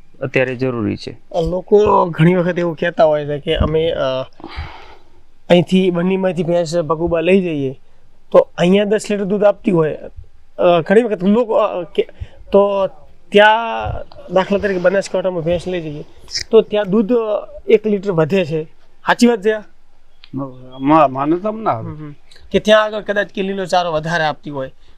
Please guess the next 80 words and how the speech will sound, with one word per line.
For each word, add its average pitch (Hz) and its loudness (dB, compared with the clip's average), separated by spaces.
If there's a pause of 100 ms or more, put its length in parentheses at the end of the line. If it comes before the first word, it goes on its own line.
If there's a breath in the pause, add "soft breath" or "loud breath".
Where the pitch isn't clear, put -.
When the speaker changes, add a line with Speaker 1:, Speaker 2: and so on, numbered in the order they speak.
(120)
Speaker 2:
કદાચ 165 2
તેવું 165 -8
Speaker 3:
ઈ 160 -8
Speaker 2:
હોય 160 0
Speaker 3:
તો 226 -4
Speaker 2:
છે. - -10
Speaker 3:
શું, 247 -12
અહીંયા 370 -2
અમારા 196 2
કણ 185 -6
બધો 170 -4
ન 160 -2
હોય 226 -4
ને, 214 -10
બધાની 175 -2
વ્યવસ્થા 170 -2
હરખી 165 -4
ન 196 -4
હોય. 233 -6
Speaker 2:
હા, 147 -2
અચ્છા. 147 -6
Speaker 3:
બંનેની 185 -2
ભેંસો 175 -6
આમાં 156 -2
ખાવાનું 180 -6
પૂરું 185 -2
ન 190 -4
જડતો, 180 -4
ઈ 180 -2
વધતી 180 -6
હોય. 160 4
બાકી 147 -2
અમારે 175 -4
અહીંયાથી 180 -4
ખંડેથી 170 -8
જાય 175 0
ને 180 -4
એવું 180 0
ન 190 -4
હોય. 170 0
Speaker 2:
હમ. - -8
Speaker 3:
અમુક 202 2
કે 202 -4
એમાં 196 0
ઘટી 175 -4
જાય, 196 -2
રી 165 2
ઘટે 151 -4
Speaker 2:
હમ. 196 0
Speaker 3:
એવું 262 -2
ન 277 -6
હોય. 165 2
હવામાન 226 -2
ચેન્જ 226 -6
થઈ 220 -6
જાય 220 0
તો 202 -2
કાંઈ 220 -4
નહીં, 175 4
વધુ 165 -4
ઘટવાનું. 202 -4
Speaker 2:
હા, 220 4
ઈ 233 4
પણ 262 4
વાત 247 4
સાચી 208 0
કે 202 -2
લોકો 208 0
ઘણી 196 0
વખત 208 -4
કહેતા 208 -2
કે 190 -4
અમે 190 0
બનીમાં 190 -4
દસ 180 -6
લીટર 180 -4
દૂધ 170 -2
આપતી 233 4
હતી 190 2
Speaker 3:
હા. 160 -10